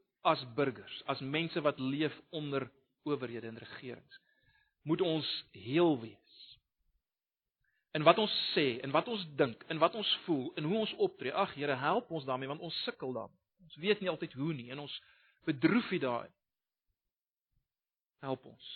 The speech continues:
vergewe ons, reinig ons, help ons, geef ons die krag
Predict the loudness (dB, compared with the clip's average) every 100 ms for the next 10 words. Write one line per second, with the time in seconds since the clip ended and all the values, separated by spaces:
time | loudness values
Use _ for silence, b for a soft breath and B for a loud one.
0 | -14 -12 -2 0 0 -2 -6 -12 -18 -20
1 | -20 _ -14 -4 -2 -2 -6 -8 -16 -18
2 | _ _ _ _ _ _ _ _ -4 -2
3 | -2 -6 -20 _ -20 -20 _ -10 -8 -8
4 | -10 -12 -8 -8 -8